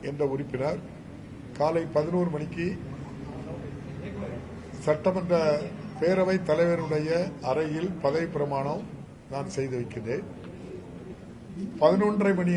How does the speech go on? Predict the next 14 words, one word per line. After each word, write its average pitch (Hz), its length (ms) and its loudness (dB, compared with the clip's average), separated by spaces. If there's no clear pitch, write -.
அளவில் 156 360 2
ரூல்ஸ் 202 340 2
கமிட்டி 175 360 2
மீட்டிங் 139 380 -4
என்னுடைய 156 360 4
அறையிலேயே 147 580 2
நடைபெறுகிறது. 123 680 -2
ரூல்ஸ் 208 340 4
கமிட்டி 180 340 4
கூட்டம் 175 340 2
முடிவடைந்ததும் 151 720 0
பன்னிரண்டு 160 440 0
மணி 143 200 -2
அளவில் 127 340 0